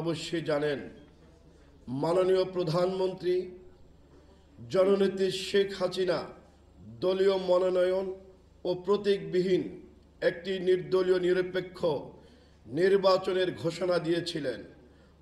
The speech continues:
অথচ আমার উপজেলায় দলীয় প্রার্থী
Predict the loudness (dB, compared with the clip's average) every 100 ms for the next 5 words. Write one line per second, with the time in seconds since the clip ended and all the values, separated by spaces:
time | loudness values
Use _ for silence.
0 | -12 -2 0 0 0 -2 -2 -8 -18 -20
1 | -20 -20 -6 -2 2 4 4 2 -4 -2
2 | 0 2 2 2 -2 -12 -20 -20 -20 -20
3 | -4 -2 0 2 2 4 0 0 -4